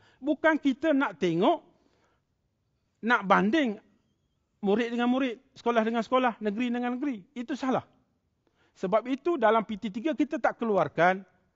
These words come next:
kita tak keluarkan G P S, kita tak keluarkan, uh, J P M P, grade mata pelajaran, grade purata mata pelajaran. Jadi,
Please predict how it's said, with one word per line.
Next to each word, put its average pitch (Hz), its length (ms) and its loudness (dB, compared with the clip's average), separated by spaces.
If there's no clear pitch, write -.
kita 220 240 0
tak 190 160 -2
keluarkan 190 720 0
G 165 80 -4
P 208 160 -6
S, 226 240 0
kita 202 240 -4
tak 202 160 0
keluarkan, 170 800 0
uh, 143 560 -4
J 175 160 2
P 214 240 -4
M 202 160 -4
P, 233 240 -2
grade 196 160 -2
mata 196 240 -2
pelajaran, 208 500 4
grade 196 240 -6
purata 208 260 0
mata 208 220 -2
pelajaran. 208 480 2
Jadi, 214 360 -2